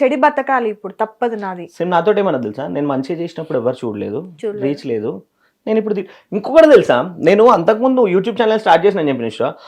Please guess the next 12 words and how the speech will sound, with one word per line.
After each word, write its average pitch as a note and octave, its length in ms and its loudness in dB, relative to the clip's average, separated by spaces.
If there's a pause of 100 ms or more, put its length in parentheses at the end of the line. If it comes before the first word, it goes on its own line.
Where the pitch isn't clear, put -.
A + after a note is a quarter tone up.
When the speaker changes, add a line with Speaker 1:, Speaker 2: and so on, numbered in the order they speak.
(160)
Speaker 2:
అప్పుడు G3+ 280 4
మా G#3 100 8
YouTube F3+ 380 4
ఛానల్లో A3 220 6
మొత్తం G3+ 280 4
ఫన్నీ F#3 340 2
ఎట్లా G#3+ 240 4
అంటే G#3 280 4
మొత్తం C#3+ 220 2
ఒక F#3 160 2
గ్యాంగ్ని D3+ 380 4
పెట్టుకొని, F3+ 300 0